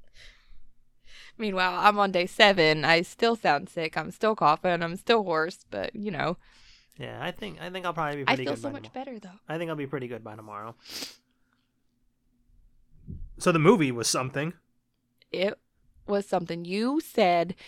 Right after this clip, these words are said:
Speaker 1: you purposely picked something that wasn't gory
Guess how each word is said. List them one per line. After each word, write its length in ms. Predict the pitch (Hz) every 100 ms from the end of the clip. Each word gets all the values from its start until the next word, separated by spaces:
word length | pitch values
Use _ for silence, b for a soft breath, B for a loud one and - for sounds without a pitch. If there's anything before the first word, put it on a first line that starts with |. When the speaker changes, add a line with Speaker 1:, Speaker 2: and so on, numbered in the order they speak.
| B _
Speaker 1:
you 360 | 180 170 170 -
purposely 540 | - 220 247 233 233 226
picked 320 | - 214 -
something 480 | 190 180 196 180 185 b b
that 260 | 175 - - _ _ _ _ _ _ -
wasn't 760 | 185 196 196 190 180 - - _ _ _ _ _ _ _ _ _ _ _ _ _ _ _ _ _ _ _ 190 -
gory 760 | 185 226 254 277 269 269 269